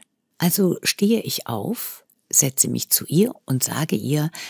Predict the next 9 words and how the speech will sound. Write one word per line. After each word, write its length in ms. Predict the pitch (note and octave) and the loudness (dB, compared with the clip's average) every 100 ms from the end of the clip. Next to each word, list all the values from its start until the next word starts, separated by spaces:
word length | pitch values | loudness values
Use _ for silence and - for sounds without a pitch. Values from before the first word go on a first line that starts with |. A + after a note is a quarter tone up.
| - _ | -18 _
dass 240 | - F#3 - | 2 2 2
das 260 | C#3+ - | 4 4
auch 220 | - B2 - | 4 -2 -2
für 180 | - | -2
mich 400 | B2 C3 - - | 0 0 0 -4
etwas 480 | - B2 B2 A#2+ - | -6 -8 -2 2 2
zu 100 | - | 2
viel 320 | B2 - B2 | -2 -4 -6
ist. 440 | - A2+ - - | -6 2 2 2